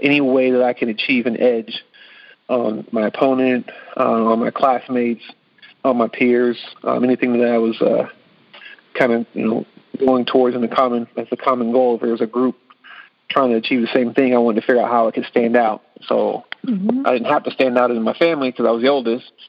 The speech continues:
Speaker 1: and I was pretty driven, and I didn't have, my siblings didn't really follow suit, but, um,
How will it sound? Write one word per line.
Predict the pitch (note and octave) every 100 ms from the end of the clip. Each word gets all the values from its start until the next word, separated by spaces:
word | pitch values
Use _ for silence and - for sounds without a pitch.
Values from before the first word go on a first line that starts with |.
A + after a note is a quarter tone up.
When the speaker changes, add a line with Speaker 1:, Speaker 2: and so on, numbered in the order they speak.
| _
Speaker 1:
and | B2
I | A2
was | A2 -
pretty | C3+ A2
driven, | B2 A#2+ A2+
and | A2
I | A2+
didn't | A#2
have, | A#2 G#2+
my | -
siblings | C3+ A#2+ A2+ A2
didn't | A2+ A2+
really | A2
follow | - A2+ G#2+
suit, | - B2 G2+
but, | G#2+ - _ - - - _ -
um, | C2 A1+